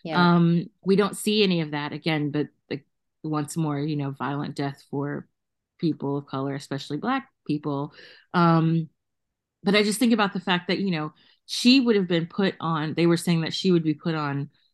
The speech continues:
Speaker 2: duty to basically shovel shit. That would
Speaker 1: Yeah.
Speaker 2: have been her job had she not,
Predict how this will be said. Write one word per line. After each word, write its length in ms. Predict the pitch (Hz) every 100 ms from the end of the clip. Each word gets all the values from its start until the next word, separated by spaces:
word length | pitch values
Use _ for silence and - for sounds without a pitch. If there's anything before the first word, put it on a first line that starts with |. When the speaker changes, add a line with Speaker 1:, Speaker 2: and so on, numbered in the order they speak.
| _ _ 156
Speaker 2:
duty 300 | 190 190 180
to 120 | 180
basically 420 | 165 190 202 208
shovel 360 | 190 214 208 202
shit. 320 | - 233 - _ _ _ _ _ _ -
That 180 | 180 196
would 60 |
Speaker 1:
Yeah. 60 | 185
Speaker 2:
have 60 |
been 140 | 175 175
her 180 | 180 170
job 460 | 170 165 165 151
had 260 | - 170 170
she 180 | - 170
not, 260 | 160 151